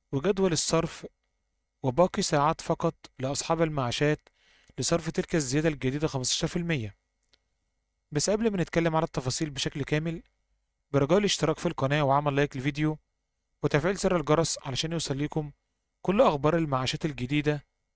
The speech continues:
والمفيدة لأصحاب المعاشات. يلا بينا نبدأ.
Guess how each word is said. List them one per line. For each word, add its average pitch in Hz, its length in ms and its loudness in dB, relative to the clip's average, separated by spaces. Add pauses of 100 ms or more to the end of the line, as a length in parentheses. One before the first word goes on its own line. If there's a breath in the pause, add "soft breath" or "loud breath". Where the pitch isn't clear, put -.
(360)
والمفيدة 139 500 0
لأصحاب 151 360 2
المعاشات. 165 580 -2 (280)
يلا 170 260 2
بينا 139 240 0
نبدأ. 127 300 -6